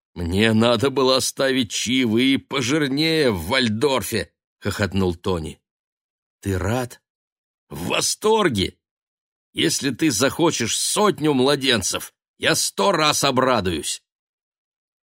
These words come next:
"Сав, я больше не могу жить вдали от тебя, да еще и ожидая нового малыша. Я просто не могу продолжать делать все одна". "Да и мне тоже нелегко". "Я знаю,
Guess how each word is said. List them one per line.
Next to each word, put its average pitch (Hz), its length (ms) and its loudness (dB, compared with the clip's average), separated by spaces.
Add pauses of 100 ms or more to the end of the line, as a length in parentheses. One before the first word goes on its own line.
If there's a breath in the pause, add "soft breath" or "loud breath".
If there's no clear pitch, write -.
"Сав, - 580 -2 (920)
я 117 120 -2
больше 117 320 -2
не 113 80 0
могу 117 320 0
жить 85 220 -4
вдали 87 420 -4
от - 120 -16
тебя, 71 400 -8 (440)
да - 100 -8
еще 107 320 -2
и 101 120 -2
ожидая 95 420 -2
нового 95 400 0
малыша. 92 600 -4 (840)
Я 104 140 -8
просто 110 380 -4
не 101 160 0
могу 101 380 -2
продолжать 90 600 -4
делать 90 300 -2
все - 280 -6
одна". 87 400 -6 (1200)
"Да 71 340 -8
и 107 140 2
мне 107 240 4
тоже 104 340 -2
нелегко". 92 640 -6 (920)
"Я 113 140 -6
знаю, 110 460 -4